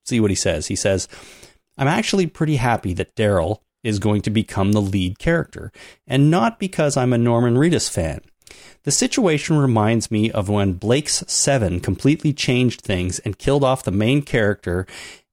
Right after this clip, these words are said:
and the show became even better as the new lead character was extremely flawed,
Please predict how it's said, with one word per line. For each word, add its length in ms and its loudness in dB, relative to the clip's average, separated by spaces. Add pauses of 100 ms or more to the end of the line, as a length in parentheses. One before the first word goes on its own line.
(140)
and 140 0
the 60 2
show 240 2
became 440 0
even 440 2
better 500 0 (240)
as 200 -4
the 100 2
new 240 4
lead 260 2
character 420 -2
was 160 0
extremely 640 2
flawed, 500 2